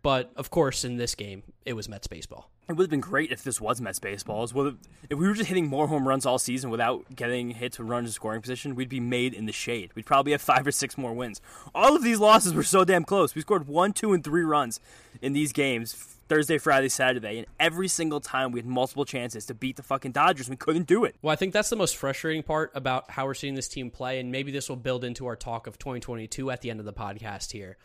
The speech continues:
Speaker 1: and that is that we're close. There, there, we're hanging with good teams,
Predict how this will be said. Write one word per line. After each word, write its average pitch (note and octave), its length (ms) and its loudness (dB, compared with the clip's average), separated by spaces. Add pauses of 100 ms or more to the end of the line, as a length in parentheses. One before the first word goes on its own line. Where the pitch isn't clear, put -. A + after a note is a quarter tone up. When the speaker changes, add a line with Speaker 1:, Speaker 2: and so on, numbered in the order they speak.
(400)
Speaker 1:
and C#3 200 -6
that F#3+ 180 4
is D#3+ 200 0
that C3 340 -4
we're C3 240 -8
close. A2+ 460 -6
There, F3 340 0
there, G#3 400 0 (420)
we're D#3 100 -2
hanging D4 380 4
with F3+ 160 4
good F#3 160 6
teams, A#3 260 0